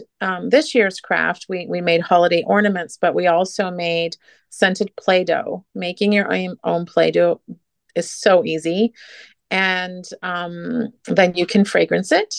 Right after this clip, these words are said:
right? You can just, the Play-Doh base recipe, then you could have as many different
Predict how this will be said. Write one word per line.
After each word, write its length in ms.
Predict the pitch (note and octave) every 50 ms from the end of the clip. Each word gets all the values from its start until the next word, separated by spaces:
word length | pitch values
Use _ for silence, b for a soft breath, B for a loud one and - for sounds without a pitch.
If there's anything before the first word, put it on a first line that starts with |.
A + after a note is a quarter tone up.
| - -
right? 340 | G#3 F3+ F3+ F#3 A3+ C#4+ C#4+ -
You 80 | F#3+
can 200 | - F#3+ F3 E3+
just, 220 | - - - - _ _ _
the 80 | - -
Play-Doh 480 | - - F#3+ F3+ F3+ F3+ F3+ F3 E3+
base 360 | E3+ - F3+ F3 F#3+ F#3+ -
recipe, 460 | - E3+ E3 - - F#3 - - A3 B3+
then 160 | A3 F3+ E3
you 80 | E3
could 140 | - F3+ E3+
have 180 | F3+ E3 E3 E3
as 100 | F3 F3
many 180 | F3 F3 F3
different 380 | E3+ F3+ F3+ - - F3+ E3+ -